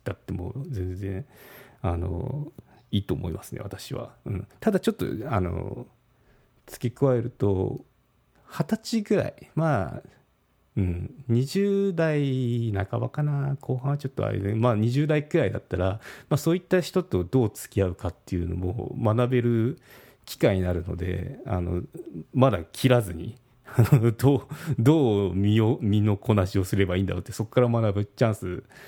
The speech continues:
にしてもらい、もらうと結構いいですよっていうことは言いたいですね。そう。結構、スパスパ切って、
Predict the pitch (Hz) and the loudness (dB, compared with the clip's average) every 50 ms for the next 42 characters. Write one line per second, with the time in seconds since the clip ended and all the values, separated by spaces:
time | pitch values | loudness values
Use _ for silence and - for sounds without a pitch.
0 | - - - - - - - 95 - - - 101 95 95 90 90 87 87 92 143 | -20 -20 -20 -20 -6 -2 0 0 0 2 2 2 2 2 2 0 0 -2 -4 -6
1 | - _ - - _ _ _ _ _ - - 117 107 104 101 98 - 95 90 - | -8 _ -20 -20 _ _ _ _ _ -4 0 4 4 6 4 4 2 0 -4 -4
2 | - - - - 87 87 87 85 85 - - 90 90 87 95 95 _ - 101 98 | -4 -6 -4 -2 -2 -2 -2 -2 -4 -4 -6 -6 -6 -6 -8 -10 _ -6 -4 -2
3 | 95 95 92 95 92 90 90 90 - - - 127 127 139 113 90 92 - 87 - | 0 0 0 0 0 0 -2 -4 -4 -4 -4 0 2 4 4 4 2 -2 -6 -6
4 | - - 55 - - - - 90 - 95 95 101 - - - - - - - - | -6 -6 -6 -8 -10 -10 -10 -10 -10 -10 -12 -16 -18 -16 -12 -10 -8 -8 -10 -12
5 | _ _ - - 127 - - - 92 - 101 117 160 - _ _ _ _ - - | _ _ -8 -8 -8 -6 -4 -6 -6 -6 -6 -12 -14 -16 _ _ _ _ -20 -12
6 | - - 120 113 - - - - - - 110 - _ - - 98 | -6 -4 -4 -4 -4 -6 -8 -8 -8 -10 -14 -14 _ -10 -10 -10